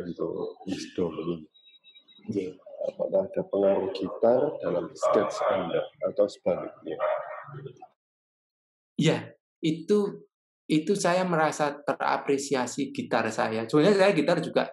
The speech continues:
Speaker 2: dulu tahun se-, dua ribu, se-, saya sembilan empat sampai sembilan delapan itu memang ada, sambil kuliah dulu saya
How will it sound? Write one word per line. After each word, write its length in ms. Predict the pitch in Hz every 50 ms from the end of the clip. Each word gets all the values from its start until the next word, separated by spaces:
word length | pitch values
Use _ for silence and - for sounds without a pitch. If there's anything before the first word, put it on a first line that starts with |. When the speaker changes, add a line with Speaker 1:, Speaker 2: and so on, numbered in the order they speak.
| - _ _ _ _ _ _ _ _ _ _ _ _ _ _
Speaker 2:
dulu 400 | _ - 131 123 147 190 - 165 - - _ - - _ _
tahun 320 | - 131 127 135 139 139
se-, 240 | 131 - 143 - -
dua 320 | - 139 131 131 127 123
ribu, 400 | 127 127 123 - - - 135 131 131 131 131 131 131 131 131 131 131 127 123 113 113 - _ _ _ _ _ _ _ _ _ _ _ _ _ _ _ _ _ _ _ _ _ _ _ _ _ _
se-, 400 | - - - 180 170 165 - - - -
saya 480 | - 160 151 147 160 180 196 202 202 - - - -
sembilan 800 | - - - 160 156 - - 123 127 127 123 123 127 123 127 -
empat 320 | 139 151 - - - -
sampai 320 | 139 131 131 123 127 110 -
sembilan 360 | - 131 123 117 113 110 110 107
delapan 400 | 104 95 90 - - - 95 95 104 110 113
itu 240 | 123 120 117 - 165
memang 560 | 160 131 131 127 123 123 120 120 120 123 - -
ada, 560 | - 113 110 - 120 104 101 107 110 120 - - _ - - _ _ _ _ _ _ _ _ _ _ _
sambil 320 | - - 117 117 113 107
kuliah 400 | 107 - 110 107 113 127 135 127
dulu 160 | - 110 120 123
saya 320 | 117 110 110 117 123 -